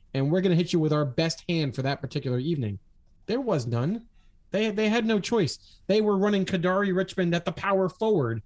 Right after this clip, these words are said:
in the final seconds of the Villanova game. So what they accomplished, like you said, this gritty effort in both games needs to be complimented. So not a moral victory, but hats off to kinda rolling up your sleeves and doing the best they could.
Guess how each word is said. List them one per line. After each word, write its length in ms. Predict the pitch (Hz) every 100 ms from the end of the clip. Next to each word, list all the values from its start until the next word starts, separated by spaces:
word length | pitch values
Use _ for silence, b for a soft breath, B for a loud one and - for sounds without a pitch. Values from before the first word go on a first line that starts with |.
| - _ -
in 140 | 160
the 80 | 165
final 360 | - 185 180
seconds 400 | 170 196 185 180
of 60 | 165
the 80 | 170
Villanova 420 | 175 180 202 208
game. 280 | 113 107 92 - _ _ _
So 380 | - 160 151 151
what 280 | 147 190 226
they 180 | 240 220
accomplished, 560 | 165 - 185 185 175
like 220 | 151 156 -
you 40 |
said, 400 | - 175 170 170 - _ _
this 160 | 135
gritty 440 | 104 139 160 196 190
effort 400 | 175 170 170 - _ _
in 160 | - 117
both 320 | 110 180 190
games 440 | 180 160 151 147 139 - - -
needs 360 | 120 160 180
to 100 | -
be 120 | 143
complimented. 600 | 117 143 127 110 107 107
So 240 | 104 131 123 b b
not 180 | 214 302
a 40 |
moral 220 | 247 240
victory, 380 | 160 226 147 127
but 200 | 127 135 - _
hats 360 | - 196 247 202
off 240 | 202 180
to 240 | 147 123 - _ _
kinda 200 | - 175
rolling 320 | 123 165 202
up 80 | 180
your 100 | 147
sleeves 320 | 139 170 165
and 100 | 123
doing 140 | 120 151
the 80 | 110
best 300 | - 143 -
they 100 | 131
could. 220 | 104